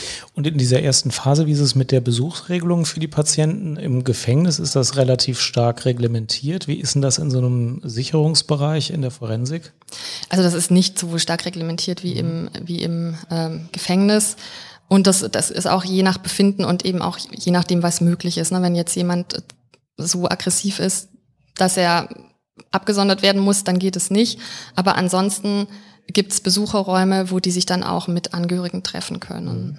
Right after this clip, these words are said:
Speaker 2: Also das findet nicht auf der Station statt, sondern das findet dann in, in Besucherzimmern statt,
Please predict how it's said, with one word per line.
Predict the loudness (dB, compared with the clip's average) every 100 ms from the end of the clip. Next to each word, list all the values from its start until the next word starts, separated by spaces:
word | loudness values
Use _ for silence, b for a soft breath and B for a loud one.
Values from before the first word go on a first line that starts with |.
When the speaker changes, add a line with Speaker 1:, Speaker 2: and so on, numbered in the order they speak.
| -10
Speaker 2:
Also | -4 -4
das | -2 -2
findet | 2 2 4
nicht | 2 2
auf | -2
der | -2
Station | -4 -4 -4 0 2 2
statt, | 2 2 2 -2 B B B
sondern | 0 4 4
das | 4 2
findet | 2 2 2
dann | 0
in, | 0 -2 -2 -8 -8
in | -2 0 0
Besucherzimmern | -2 -2 -2 -4 -2 -2 -2 -2
statt, | -2 -4 -4 -6